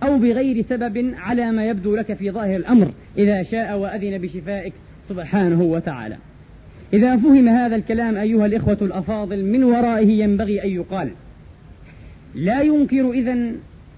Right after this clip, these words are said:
أن في القرآن الكريم خاصية للشفاء والبرء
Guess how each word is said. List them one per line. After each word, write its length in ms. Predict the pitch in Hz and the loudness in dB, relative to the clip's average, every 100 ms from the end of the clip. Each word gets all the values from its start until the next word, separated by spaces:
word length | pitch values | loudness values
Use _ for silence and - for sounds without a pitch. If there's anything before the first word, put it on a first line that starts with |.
| 196 | 0
أن 280 | 247 233 233 | 2 4 2
في 120 | 254 | 0
القرآن 600 | 247 233 220 226 247 233 | -2 -4 -6 -4 -4 -4
الكريم 760 | 220 214 214 233 233 226 220 - - | -6 -4 -2 0 0 2 0 -2 -10
خاصية 1120 | - 208 233 214 - - 254 220 208 196 156 107 - - - - - - | -6 -4 -4 -6 -8 -4 0 0 0 0 -2 -4 -10 -20 -16 -10 -10 -2
للشفاء 920 | 175 254 - 247 214 247 233 240 233 | 2 2 4 2 4 2 0 -4 -6
والبرء 800 | 190 208 247 214 220 240 220 233 | -4 -4 -4 -6 -8 -10 -10 -12